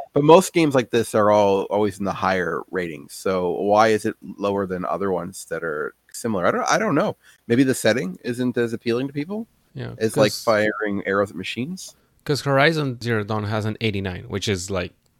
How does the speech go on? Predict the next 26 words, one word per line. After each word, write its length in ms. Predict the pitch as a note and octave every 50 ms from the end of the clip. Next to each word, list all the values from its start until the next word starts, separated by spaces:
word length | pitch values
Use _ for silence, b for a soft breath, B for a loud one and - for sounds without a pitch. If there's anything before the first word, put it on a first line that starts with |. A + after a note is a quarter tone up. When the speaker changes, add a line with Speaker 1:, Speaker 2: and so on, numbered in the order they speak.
| _ _ _ _
Speaker 2:
super 420 | - - - - A2+ F2+ - G2
good, 240 | F2+ F2+ - - G#2
right? 240 | - E2+ G2 - _ _ _ -
And 120 | A#2+ A#2+ A#2+
it 80 | G#2
sort 160 | - B2+ B2
of 80 | A#2 G#2+
matches 520 | G#2 G#2+ G#2 G#2+ G#2 - A#2 A2 G2 -
your 440 | A2 G2+ G2 G2 F#2+ F#2 F2+ F2+ F2 - _ _ _ _ _ _ -
opinion. 560 | G#2+ F#2+ - A2 G#2 G2 F2+ F2 F2+ F#2+ - - _ _ _ _ _ -
That's 180 | G2+ F#2+ -
why 140 | G#2 F#2+ F#2+
I 60 | F#2
was 200 | F2+ F2+ F2+ -
asking. 340 | - F2 - - - F#2+ F#2 - _ -
Speaker 1:
Very 340 | A2+ C3+ C#3 C3+ C3 A#2+ A2
similar 400 | - - - A#2+ A2 G#2 G#2+ G#2+
games, 380 | G2+ G2+ G#2 G2+ G2 G2 -
like, 200 | G2+ G2+ G2 _ -
the, 260 | - B2+ B2 - - -
like, 200 | A2+ A#2+ A2 -
gameplay 440 | C3 B2+ C3 B2+ - - B2 A2+ G#2
wise, 460 | F#2+ G2 G2 F#2+ F2+ F2 G2 - -
like, 160 | F#2 - -
these 160 | - G#2 - G#2
are 160 | F#2+ F#2